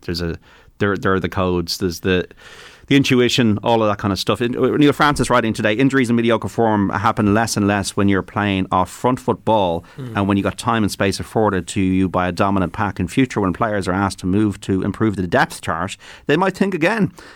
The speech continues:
Speaker 1: They might have less game time, but they're playing for a winning team. Carbery has thirty-seven caps and has won in thirty-one of them.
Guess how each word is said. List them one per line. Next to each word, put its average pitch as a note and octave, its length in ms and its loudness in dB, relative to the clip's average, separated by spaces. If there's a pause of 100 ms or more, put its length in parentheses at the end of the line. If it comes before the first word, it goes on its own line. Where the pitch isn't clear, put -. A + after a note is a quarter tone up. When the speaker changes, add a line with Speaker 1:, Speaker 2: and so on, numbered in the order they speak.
(140)
Speaker 1:
They - 80 2
might E3+ 120 4
have C#3+ 120 2
less F3+ 260 2
game D#3+ 240 2
time, A#2+ 360 2
but C3 160 -6
they're C3+ 80 0
playing C#3+ 220 0
for C3+ 100 0
a C3 40 4
winning C#3 220 4
team. D3+ 300 0
Carbery E3 380 0
has B2 100 -2
thirty-seven E3+ 560 0
caps B2 300 -2
and A#2+ 80 2
has A2+ 120 0
won A#2+ 180 4
in A#2+ 100 2
thirty-one C#3 440 0
of D3 100 0
them. F#2+ 160 0